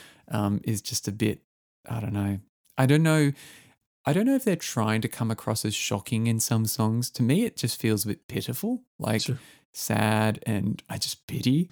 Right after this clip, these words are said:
Speaker 1: <laughs> the situation.
Speaker 2: Huh.
Speaker 1: Um, and that sounds a little bit patronizing. Um, I'm not trying to be patronizing at all. I just go, "Oh, this is really sad." It's kind of, yeah, this is evidently, you know, stories about brokenness,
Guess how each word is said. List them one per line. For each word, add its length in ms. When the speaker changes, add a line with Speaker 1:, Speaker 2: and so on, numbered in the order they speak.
Speaker 1:
<laughs> 400
the 100
situation. 720
Speaker 2:
Huh. 240
Speaker 1:
Um, 300
and 100
that 140
sounds 320
a 40
little 260
bit 260
patronizing. 960
Um, 540
I'm 100
not 160
trying 220
to 80
be 80
patronizing 760
at 80
all. 260
I 120
just 240
go, 340
"Oh, 160
this 140
is 160
really 220
sad." 460
It's 100
kind 240
of, 160
yeah, 180
this 160
is 100
evidently, 840
you 100
know, 220
stories 720
about 300
brokenness, 760